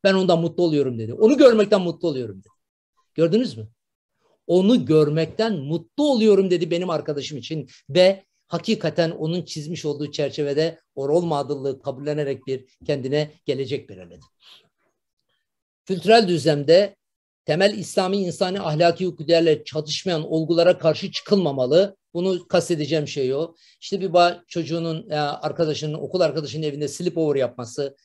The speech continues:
yani onun evinde yatması ya da Thanksgiving ya da Halloween kutlamaları gibi kültürel açıdan bizim için problem olmayan, dini değerleri çatışmayan noktalarda çocuğun algı dünyasının ötesinde vereceğiniz emirler veyahut da yasaklamalar,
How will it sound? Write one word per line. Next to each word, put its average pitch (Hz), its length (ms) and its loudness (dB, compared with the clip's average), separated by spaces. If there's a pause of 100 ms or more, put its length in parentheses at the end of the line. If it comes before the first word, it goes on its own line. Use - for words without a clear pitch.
yani 147 180 -2
onun 156 160 -2
evinde 156 260 -2
yatması 127 560 -2 (200)
ya 165 100 0
da 180 140 6
Thanksgiving 165 600 -4
ya 147 120 -2
da 147 140 0
Halloween 180 400 2
kutlamaları 165 500 -2
gibi 165 380 -2 (300)
kültürel 190 580 -2
açıdan 151 500 -6 (220)
bizim 170 480 -4
için 196 380 -4
problem 165 460 0
olmayan, 123 560 -6
dini 165 420 -2
değerleri 170 500 4
çatışmayan 160 480 -10
noktalarda 160 720 0 (380)
çocuğun 214 640 -4
algı 165 460 -2
dünyasının 208 880 0
ötesinde 190 560 -2
vereceğiniz 170 760 -2
emirler 170 580 2
veyahut 180 380 2
da 156 60 -2
yasaklamalar, 147 840 -2